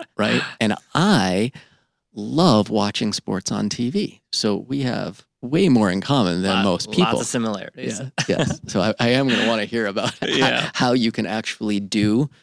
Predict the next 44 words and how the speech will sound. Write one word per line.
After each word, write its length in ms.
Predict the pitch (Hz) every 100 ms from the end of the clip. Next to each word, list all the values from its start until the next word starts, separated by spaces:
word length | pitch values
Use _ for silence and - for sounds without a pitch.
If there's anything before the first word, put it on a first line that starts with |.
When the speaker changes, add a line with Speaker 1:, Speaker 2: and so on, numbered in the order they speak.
| _ _ _
Speaker 2:
three 260 | 110 117 110
sports 440 | - 101 104 -
for 200 | - 110
that 240 | 101 98
long 360 | 98 92 113 139
is 300 | 104 92 - -
pretty 180 | 101
remarkable. 640 | 90 90 85 98 127 139 - _ _ _ -
I 80 |
get 180 | 95 -
tired 320 | - 90 95
watching 380 | 92 - - 120
Speaker 1:
Mm. 240 | 131 - 190
Speaker 2:
sport, 320 | - 120 123
one 220 | 117 120
sport 320 | - 143 135
that 140 | 147 139
long. 260 | 143 151 - _ _ _ _ _ _ _ _ -
So, 260 | 143 131
um, 500 | 127 120 110 104 95 - _
why 140 | 117
don't 100 | 117
we 240 | 131 120 113 -
jump 260 | 113 107
in? 360 | 90 90 92 101 _ -
Speaker 1:
Yeah. 160 | 131 98 _ _
Speaker 2:
Tell 240 | - 123 131
me 180 | 139
about 540 | 117 110 107 101 98 - -
the 240 | 104 92
kind 140 | - 101
of 100 | 98
origins 920 | 123 104 107 107 107 104 113 135 135 -
of 480 | 113 113 113 110 107
Chalkfly, 720 | - 98 98 - 120 135 151 -
how 140 | - 101
you 120 | 98
kind 200 | - 107
of 100 | 95
got 220 | 104 95
it 80 | 95
off 220 | 95 95
the 80 | -
ground, 480 | 92 90 110 139